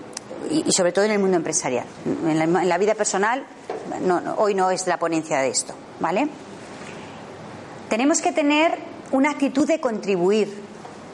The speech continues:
no de hacer negocio, no de hacer muchas sesiones, no, de contribuir con nuestro trabajo. Y cuando tú trabajas desde la contribución,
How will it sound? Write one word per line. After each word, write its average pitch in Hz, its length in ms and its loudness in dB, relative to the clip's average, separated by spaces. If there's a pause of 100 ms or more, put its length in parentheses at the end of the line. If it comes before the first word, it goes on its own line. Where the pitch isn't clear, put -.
(540)
no 294 260 6
de 311 100 6
hacer 285 300 2
negocio, 254 640 2 (1500)
no 269 100 4
de 330 120 6
hacer 330 220 2
muchas 302 300 2
sesiones, 262 800 2 (1120)
no, 254 300 2
de 240 160 0
contribuir 233 800 2
con 196 140 0
nuestro 185 260 -2
trabajo. 127 400 -4 (800)
Y 247 100 2
cuando 220 380 2
tú 330 280 2 (200)
trabajas 302 640 0
desde 220 320 4
la 208 120 2
contribución, 196 800 2